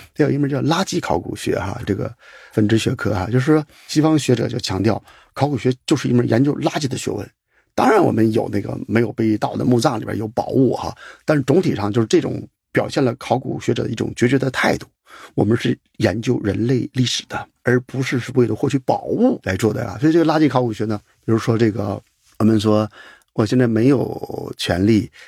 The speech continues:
呃，查户口啊，没法看你的身份证什么，但是就是说，如果你感兴趣，把你家三五天到一周之内的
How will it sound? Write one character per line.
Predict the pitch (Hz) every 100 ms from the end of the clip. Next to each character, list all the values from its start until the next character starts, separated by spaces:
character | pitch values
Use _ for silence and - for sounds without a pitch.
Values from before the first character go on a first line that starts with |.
| _ -
呃， | -
查 | - 98
户 | - 107
口 | - -
啊， | - 90 85 _ _ _
没 | 110
法 | 110
看 | 107 113
你 |
的 | -
身 | - 101
份 | 104 98
证 | 113 -
什 |
么， | - -
但 | 120
是 | 110 117
就 | 110
是 | 104
说， | 117 120 - - - _
如 | - 147
果 |
你 | 120 135
感 | 143
兴 | 143 127 107
趣， | -
把 | 101
你 | 110 98
家 | - 107 107 110 _ -
三 | - 120
五 | 110
天 | - 101 101
到 | 101
一 | 110
周 | 98 104 107 110 -
之 | -
内 | 117 110
的 | -